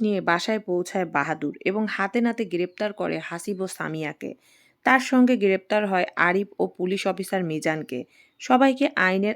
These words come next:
আয়তায় আনা হয়। বাহাদুরের বাবা মা বাহাদুরকে পেয়ে কান্নায় ভেঙে পড়েন। একমাত্র ছেলেকে হারিয়ে তারা পাগল প্রায় হয়ে গিয়েছিলেন।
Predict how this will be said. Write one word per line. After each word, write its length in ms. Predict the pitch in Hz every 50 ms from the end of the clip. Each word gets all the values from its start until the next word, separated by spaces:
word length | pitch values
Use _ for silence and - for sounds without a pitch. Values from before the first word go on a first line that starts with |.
| - -
আয়তায় 420 | 185 175 170 175 - 190 185 185 -
আনা 300 | - 165 160 160 160 156
হয়। 240 | 151 - 151 - - - _ _ _ _ _ _ _ _ -
বাহাদুরের 520 | 214 226 226 254 262 262 254 247 247 226
বাবা 360 | 180 180 170 170 175 190 196
মা 220 | 196 196 180 170 160
বাহাদুরকে 760 | - 160 165 180 190 180 196 208 202 190 - 196 185 180 - - - - - - _ _ _ -
পেয়ে 300 | - 233 220 196 170 151
কান্নায় 580 | - - 185 185 190 202 208 208 220 226 226 226
ভেঙে 300 | 226 - 175 175 175 180
পড়েন। 360 | 175 - - - - - - - _ -
একমাত্র 540 | - 196 214 214 - 247 247 254 254 262 254
ছেলেকে 440 | 254 - - 214 208 208 208 220 208
হারিয়ে 460 | 185 180 180 185 185 190 190 185 175
তারা 320 | 175 - 175 175 170 165 - - - - _ _ _
পাগল 360 | - - 185 190 196 220 226 226
প্রায় 340 | 226 - 202 196 190 190
হয়ে 260 | 185 185 185 170 160 151
গিয়েছিলেন। 640 | 156 160 156 156 156 - - - - - 64 -